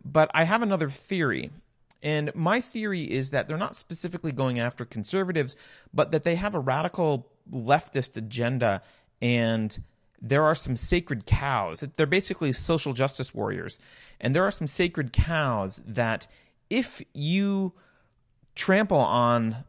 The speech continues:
these sacred cows, if you violate these sacred beliefs, or if you say anything to offend, uh, the social justice warriors in these few areas,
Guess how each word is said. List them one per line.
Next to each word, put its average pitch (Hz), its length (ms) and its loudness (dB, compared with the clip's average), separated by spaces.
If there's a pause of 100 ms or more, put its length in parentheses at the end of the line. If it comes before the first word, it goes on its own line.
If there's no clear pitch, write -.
(160)
these 127 420 -2
sacred 135 360 -2
cows, 123 380 0
if - 240 -4
you 180 140 0
violate 143 680 4
these 120 220 -2
sacred 143 480 0
beliefs, 123 580 0 (300)
or 123 160 4
if - 100 -2
you 123 60 -4
say 135 240 2
anything 165 340 -2
to - 160 -4
offend, 117 680 0 (920)
uh, 98 440 -4 (800)
the 110 160 -6
social 139 280 -2
justice 127 340 0
warriors 107 340 -2
in 113 80 -2
these 123 160 -2
few 156 300 0
areas, 123 520 0